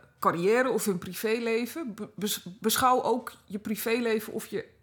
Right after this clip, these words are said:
eigen carrière als een beursgenoteerde onderneming. Dus het jaarplan wat ik gewend was te maken toen ik nog bij een beursgenoteerd bedrijf werkte,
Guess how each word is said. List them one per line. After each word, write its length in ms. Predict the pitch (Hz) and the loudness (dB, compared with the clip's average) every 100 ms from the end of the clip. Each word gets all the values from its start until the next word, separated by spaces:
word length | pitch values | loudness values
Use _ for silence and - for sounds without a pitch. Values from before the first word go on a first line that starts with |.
| - | -2
eigen 300 | 214 233 226 | 0 2 0
carrière 500 | - 202 202 214 202 | -4 -2 0 0 0
als 260 | - 190 190 | 0 -2 -2
een 140 | 170 | -4
beursgenoteerde 540 | 170 208 202 175 190 170 | -2 -2 -2 -4 -4 -4
onderneming. 640 | 170 165 165 214 285 381 - - - _ _ | -4 -2 -2 -2 -2 -6 -20 -20 -20 _ _
Dus 140 | - 190 | -6 -4
het 120 | 180 | 0
jaarplan 680 | 170 208 247 247 220 185 170 | 4 8 6 4 2 2 0
wat 140 | 180 | -2
ik 100 | 196 | -4
gewend 400 | - 190 214 240 | -4 0 2 2
was 180 | 185 - | 0 -2
te 100 | 175 | 0
maken 400 | 180 202 208 190 | 2 2 2 -4
toen 100 | 175 | -6
ik 60 | |
nog 120 | 170 160 | -6 -2
bij 140 | 165 | 0
een 60 | 170 | 2
beursgenoteerd 480 | 180 175 170 175 | 0 -2 -4 -6
bedrijf 340 | 160 165 190 202 | -4 -4 -4 -4
werkte, 440 | 202 208 - 294 | -6 -6 -8 -10